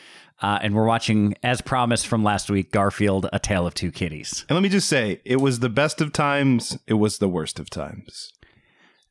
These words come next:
Speaker 1: Never have more accurate words ever been spoken about a piece of literature. Uh, they should use that in a book. That'd be
Speaker 2: That would be good.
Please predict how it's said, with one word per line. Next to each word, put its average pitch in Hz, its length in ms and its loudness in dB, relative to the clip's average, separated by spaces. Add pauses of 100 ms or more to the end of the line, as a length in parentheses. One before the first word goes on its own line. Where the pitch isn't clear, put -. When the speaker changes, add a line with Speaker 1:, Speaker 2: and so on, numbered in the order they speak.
(220)
Speaker 1:
Never 139 300 4
have 135 140 2
more 127 180 4
accurate 117 400 0
words 104 540 0 (160)
ever 101 560 0 (100)
been 101 140 0
spoken 95 480 0
about 90 280 0
a 95 60 -4
piece 95 240 0
of 85 140 -4
literature. 85 640 -4
Uh, 95 140 0
they 110 100 0
should 254 180 2
use 139 180 4
that 127 100 0
in 98 80 -2
a 87 80 0
book. 87 340 -4 (120)
That'd 95 140 -4
be 92 220 -2 (160)
Speaker 2:
That 196 80 0
would 220 80 2
be 247 80 2
good. 233 320 0